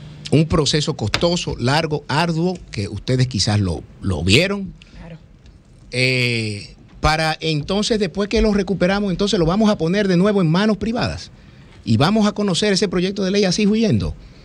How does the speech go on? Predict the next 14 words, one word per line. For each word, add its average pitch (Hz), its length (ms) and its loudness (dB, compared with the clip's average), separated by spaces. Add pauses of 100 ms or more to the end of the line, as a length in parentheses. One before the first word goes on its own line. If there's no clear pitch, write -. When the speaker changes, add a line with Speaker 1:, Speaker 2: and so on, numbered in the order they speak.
(320)
Speaker 1:
donde 160 240 2
también 160 560 0
se 160 200 0
contempla 185 580 -2
que 175 100 0
el 156 80 0
fideicomiso 147 560 0
se 151 140 0
puede 175 400 2
endeudar 156 640 2
y 143 100 -4
que - 80 -4
esa 170 220 0
deuda 196 400 2